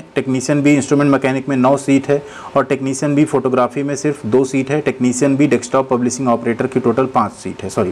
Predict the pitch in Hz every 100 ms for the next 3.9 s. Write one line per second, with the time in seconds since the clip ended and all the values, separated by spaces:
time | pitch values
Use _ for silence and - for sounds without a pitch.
0 | - 123 135 160 202 120 113 120 - -
1 | - - - - - - - - - -
2 | - - 120 110 - 101 120 131 - 92
3 | 101 - 110 - - - 175 151